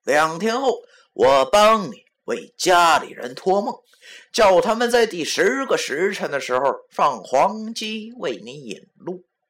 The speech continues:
到时候你就坐着黄鸡便可以返回阳世了。”一听到了回去的方法，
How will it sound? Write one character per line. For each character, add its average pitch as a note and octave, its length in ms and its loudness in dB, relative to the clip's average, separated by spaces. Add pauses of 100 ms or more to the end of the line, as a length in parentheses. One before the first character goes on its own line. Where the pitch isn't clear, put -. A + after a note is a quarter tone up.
(600)
到 E3+ 260 4
时 - 140 -8
候 G3 260 -4 (320)
你 A2+ 240 -14
就 D#3+ 160 -8
坐 A3 400 -4
着 - 120 -6
黄 F#3 360 -4
鸡 A#3 400 -14 (100)
便 - 400 -10
可 - 260 -18
以 D3 140 -18
返 - 220 -12 (160)
回 - 240 -16 (220)
阳 C#3 360 -16
世 A3+ 380 -20 (220)
了。” - 120 -20 (2500)
一 A#3+ 380 -12
听 A#3 380 -18
到 A3+ 180 -16
了 G2+ 120 -16
回 A#3 420 -18
去 - 200 -20
的 - 80 -14
方 B3 500 -18
法， - 140 -20